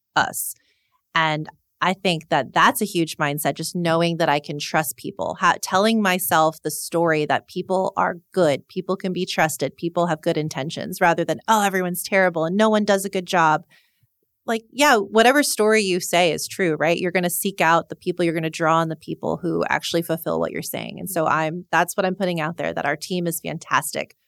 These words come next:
Speaker 1: We're the best. We're gonna do a great job. And I mean, this is not that sexy, but just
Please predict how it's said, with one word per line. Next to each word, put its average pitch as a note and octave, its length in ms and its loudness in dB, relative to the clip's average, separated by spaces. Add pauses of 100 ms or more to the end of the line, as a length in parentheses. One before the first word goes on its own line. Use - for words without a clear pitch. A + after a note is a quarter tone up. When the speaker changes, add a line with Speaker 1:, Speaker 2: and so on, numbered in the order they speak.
(140)
Speaker 1:
We're F3 100 -2
the E3+ 120 -2
best. - 340 0
We're F3 100 -4
gonna E3+ 200 -8
do E2 140 -8
a E2 60 -6
great - 260 -8
job. C2+ 300 0 (680)
And G#3 380 2
I G3+ 80 2
mean, G3+ 140 0
this G#3 160 0
is G#3+ 120 -2
not D#3+ 220 2
that C#3+ 180 0
sexy, E3+ 300 -4
but D#3+ 100 -8
just - 140 -6